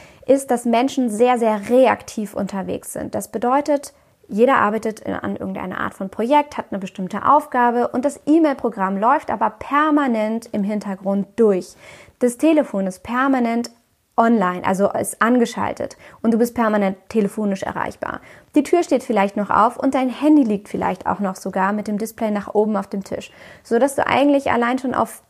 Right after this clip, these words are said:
fünf Kanälen unterwegs bist, nämlich deiner eigentlichen Aufgabe, dem E-Mail-Programm im Hintergrund, dem Telefon, was prinzipiell klingeln könnte,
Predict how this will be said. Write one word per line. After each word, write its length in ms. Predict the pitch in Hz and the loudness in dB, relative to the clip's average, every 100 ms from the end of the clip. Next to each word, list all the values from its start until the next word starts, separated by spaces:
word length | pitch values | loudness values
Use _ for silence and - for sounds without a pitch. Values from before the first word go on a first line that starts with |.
| - | -20
fünf 460 | - - 349 427 - | -12 0 2 2 -4
Kanälen 560 | - 269 269 277 254 | -2 2 4 4 2
unterwegs 480 | - 233 214 233 233 | 0 -2 0 0 -2
bist, 240 | - - - | -10 -6 -2
nämlich 280 | 247 185 | 0 0
deiner 280 | - 190 196 | -2 -4 -2
eigentlichen 520 | 190 190 226 262 311 | 0 0 0 -2 0
Aufgabe, 720 | - 208 208 - 185 180 220 | 2 2 0 -2 -2 0 -2
dem 200 | 240 208 - | 0 -2 2
E-Mail-Programm 640 | 294 339 294 208 202 190 | 4 4 2 -4 -2 0
im 120 | 185 185 | 0 0
Hintergrund, 720 | 262 339 190 - 185 233 - - - - | 0 0 -4 -4 -2 -2 -4 -18 -18 -2
dem 160 | 220 208 | 0 0
Telefon, 560 | - 311 294 - 196 | 2 2 2 0 0
was 160 | 185 190 | 0 -4
prinzipiell 480 | - 202 196 - 185 | -8 -8 -6 -4 -4
klingeln 400 | - 196 185 185 | -2 -2 -2 -2
könnte, 480 | 196 190 190 208 | -2 -2 0 -2